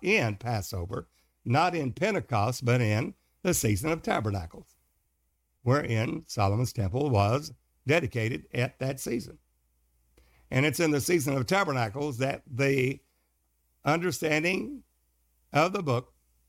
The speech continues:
that Moses wrote of all the law, which is the Pentateuch, the Torah put in the side of the Ark of the Covenant,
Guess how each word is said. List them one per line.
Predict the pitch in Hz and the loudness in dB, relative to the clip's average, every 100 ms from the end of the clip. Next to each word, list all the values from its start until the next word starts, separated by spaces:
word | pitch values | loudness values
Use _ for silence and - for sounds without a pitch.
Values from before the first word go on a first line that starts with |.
| _ _ - | _ _ -4
that | 131 - | -4 0
Moses | 127 147 156 175 120 | 2 2 0 -2 0
wrote | 110 113 - | 0 -2 -2
of | 120 104 | 0 0
all | - 110 151 | 2 2 2
the | 190 | 0
law, | 156 90 92 92 _ _ _ _ _ _ _ _ - | -2 -2 -6 -12 _ _ _ _ _ _ _ _ -2
which | 127 135 | -2 0
is | 110 | -2
the | 131 | 0
Pentateuch, | 160 160 123 95 80 _ _ _ _ _ - | -2 -2 -4 -4 -6 _ _ _ _ _ -8
the | 139 | -8
Torah | 123 107 113 | -2 2 2
put | 127 127 139 - | 2 -2 -4 -2
in | 143 151 | 0 0
the | 135 | 0
side | 110 - 180 180 120 120 160 151 _ _ _ _ | -2 2 2 2 0 -2 -4 -6 _ _ _ _
of | 127 113 | -2 0
the | 113 | 2
Ark | 107 101 _ _ | 0 -2 _ _
of | 127 113 | 0 0
the | 104 | 0
Covenant, | - 87 85 - | -4 -6 -4 -8